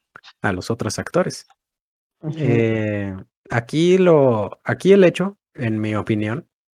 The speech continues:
Speaker 1: es que definitivamente en algún punto en los próximos años vamos a ver a, a los Cuatro Fantásticos y a los X-Men en el M C U, definitivamente.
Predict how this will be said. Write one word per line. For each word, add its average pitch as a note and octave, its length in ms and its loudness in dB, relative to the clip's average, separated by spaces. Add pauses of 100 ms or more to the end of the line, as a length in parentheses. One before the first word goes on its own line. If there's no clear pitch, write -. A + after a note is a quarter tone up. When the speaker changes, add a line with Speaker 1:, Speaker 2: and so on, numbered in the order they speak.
(260)
Speaker 1:
es D3 140 -2
que E3 100 2
definitivamente C3 1000 2
en G#2 140 -2
algún A#2 300 -2
punto G#2+ 440 -4 (680)
en A2 160 -6
los F#2+ 120 -6
próximos A2+ 480 -4
años G2 360 -4
vamos B2 280 -4
a A2+ 60 -2
ver A#2 160 -2
a, G#2+ 300 -6
a - 120 -16
los - 200 -16
Cuatro - 240 -8
Fantásticos A#2 760 -6
y G2 100 -10
a F#2+ 180 -14
los G2 200 -12
X-Men B2+ 460 -6
en G#2 160 -6
el G2+ 160 -6
M A#2+ 100 -8
C B2+ 240 -6
U, C#3 260 -8
definitivamente. A2+ 960 -4